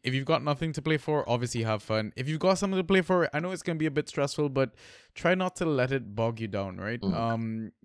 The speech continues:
Speaker 1: just, just be grateful for, for the football that you have. Be grateful for life. Be grateful for more than just fantasy, right? Fantasy is not everything.
Speaker 2: It's
Speaker 1: It's
Speaker 2: the
Speaker 1: not the
Speaker 2: least
Speaker 1: be all, end all.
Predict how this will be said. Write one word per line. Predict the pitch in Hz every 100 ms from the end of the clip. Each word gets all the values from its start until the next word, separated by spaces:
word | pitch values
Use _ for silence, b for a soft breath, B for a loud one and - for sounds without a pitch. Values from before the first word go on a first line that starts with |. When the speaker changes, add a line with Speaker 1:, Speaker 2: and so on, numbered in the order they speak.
| 113
Speaker 1:
just, | 123 135 - -
just | 131 147
be | 160
grateful | 151 160 - 165
for, | 147 160 156 117
for | 147
the | 135
football | - 131 135 131
that | 131
you | 127
have. | 123 120 120 117 B B _
Be | 120
grateful | 127 123 147
for | 123 131
life. | 117 117 113 -
Be | 120
grateful | 127 127 147
for | 123 135
more | 117 113 123 127
than | 117 107
just | 113 -
fantasy, | 101 101 - 78
right? | 101 117 -
Fantasy | 120 123 139
is | 120
not | 117 117 113 - _ -
everything. | 110 110 104 92 90 -
Speaker 2:
It's | 120
Speaker 1:
It's | 123
Speaker 2:
the |
Speaker 1:
not | 127 123
the |
Speaker 2:
least | 135
Speaker 1:
be | 123
all, | 117 113
end | 110 110
all. | 110 107 107